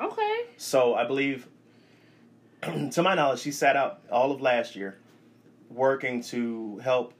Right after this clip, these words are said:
Speaker 2: with a case of, again, uh, wrongfully imprisoned.
Speaker 1: Right.
Speaker 2: And I believe within the last, uh, couple of weeks or so, she, they were finally able to get this man released.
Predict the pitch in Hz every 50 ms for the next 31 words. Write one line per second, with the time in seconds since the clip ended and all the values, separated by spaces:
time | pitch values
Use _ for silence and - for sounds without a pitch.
0 | - - 120 120 113 117 110 - - 143 127 123 120 120 117 - - - - -
1 | 113 110 110 107 107 107 107 107 113 117 123 120 117 113 113 113 - - _ _
2 | _ _ _ _ _ - - 110 107 104 101 101 - - 113 120 120 123 123 -
3 | 123 127 127 120 120 123 110 104 104 104 101 - - - 233 233 220 214 208 202
4 | - 123 120 120 117 117 117 117 131 127 135 143 143 131 120 - - - 117 131
5 | 131 - 127 135 135 127 123 120 123 127 131 131 131 131 127 120 - - - -
6 | - - - 110 107 120 127 135 143 143 143 139 135 - 196 185 165 156 165 196
7 | 185 - 196 208 208 208 202 - - - - 123 127 131 123 120 - 143 135 131
8 | 131 131 131 123 127 123 131 120 117 131 127 107 - - _ _ _ - - -
9 | - - _ - 120 117 - 123 117 110 107 107 113 131 139 143 135 - - -
10 | -